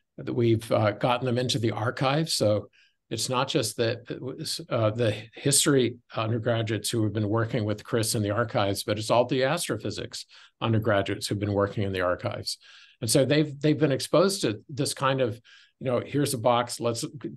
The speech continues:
take a folder out and look through the letters," in, in, in probably a way that, uh, very few other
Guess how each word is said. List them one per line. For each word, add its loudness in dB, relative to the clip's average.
take 0
a -4
folder 4
out 2
and -2
look -4
through -2
the -2
letters," 0
in, 0
in, 0
in -2
probably 4
a 4
way 4
that, -2
uh, 2
very 2
few -2
other 0